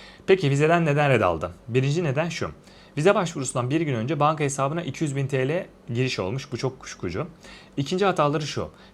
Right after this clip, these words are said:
Finansal olarak bir kişinin finansal sponsoruna ihtiyaç duymamasına rağmen çünkü kendine ait bir işletmesi var.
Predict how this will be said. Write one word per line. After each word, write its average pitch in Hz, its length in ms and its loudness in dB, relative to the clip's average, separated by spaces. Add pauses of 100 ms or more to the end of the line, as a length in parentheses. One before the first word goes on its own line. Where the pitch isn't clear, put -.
Finansal 139 400 2
olarak 190 300 0
bir 190 140 4
kişinin 175 260 -4
finansal 160 420 -2
sponsoruna 160 540 -4
ihtiyaç 147 460 -4
duymamasına 151 500 0
rağmen 135 280 0
çünkü 143 280 -8
kendine 131 360 -2
ait 131 280 -4
bir 170 260 -2
işletmesi 127 520 -6
var. 147 160 -2